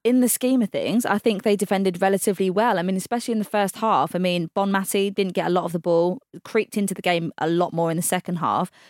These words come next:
But I think, um, you know, Barcelona did make it difficult. They had great rotation of players. They were creating triangles all over the field. Classic them with Bonmati, Bronze, uh, and Graham Hansen. Um,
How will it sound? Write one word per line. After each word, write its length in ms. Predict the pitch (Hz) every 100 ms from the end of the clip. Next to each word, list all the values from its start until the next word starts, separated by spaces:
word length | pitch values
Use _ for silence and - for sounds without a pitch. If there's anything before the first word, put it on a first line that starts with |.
| _
But 120 | -
I 40 | -
think, 300 | 240 208 220
um, 360 | 208 190 180 -
you 80 |
know, 140 | 220 185 -
Barcelona 420 | 226 226 240 226 190
did 160 | 208
make 160 | 190 180
it 60 |
difficult. 380 | 190 185 - 143
They 60 | 175
had 180 | 170 -
great 200 | 196 -
rotation 380 | 180 170 170 160
of 80 |
players. 380 | - 185 170 165
They 80 | 165
were 80 | 156
creating 280 | - 135 160
triangles 540 | - 190 180 170 165
all 220 | - 214 196
over 140 | 175
the 80 | 170
field. 300 | 175 156 165
Classic 400 | 208 185 165 -
them 260 | 151 147
with 100 | 147 -
Bonmati, 540 | 156 156 - 151 147
Bronze, 420 | 165 165 151 156 - _ _ 175
uh, 220 | 170 170
and 160 | 165 185
Graham 220 | 175 165
Hansen. 640 | 185 175 - 160 143 175 -
Um, 460 | 175 170 165 165